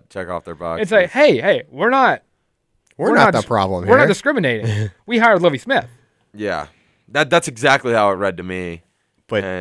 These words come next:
Speaker 1: And
Speaker 3: best part is that they can have Lovie Smith as head coach and then still tank for next year's
Speaker 1: That's
Speaker 3: draft.
Speaker 1: exactly what, uh, we were saying, yeah.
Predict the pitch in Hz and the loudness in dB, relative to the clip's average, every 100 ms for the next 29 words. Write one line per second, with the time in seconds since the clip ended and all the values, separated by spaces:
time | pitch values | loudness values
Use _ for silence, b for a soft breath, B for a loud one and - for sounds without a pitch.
0 | 90 113 135 - - 95 92 - 92 101 | -8 -2 -2 -2 -6 -6 -8 -16 -14 -14
1 | 95 87 120 107 98 92 - 92 90 85 | -14 -6 -4 -4 -6 -8 -12 -14 -14 -14
2 | 87 85 104 113 - - 92 90 95 87 | -14 -10 -4 -4 -6 -12 -12 -10 -14 -14
3 | - 123 120 - 139 - 127 131 - 135 | -8 -8 -6 -4 -6 -4 -6 -6 -6 -4
4 | 135 117 117 127 98 101 113 113 113 107 | -4 -2 0 0 -2 -4 0 0 0 -4
5 | 98 95 92 85 85 82 82 90 85 - | -2 -2 -2 -4 -4 -4 -6 -8 -10 -10
6 | 82 78 76 76 76 76 | -12 -12 -14 -16 -14 -14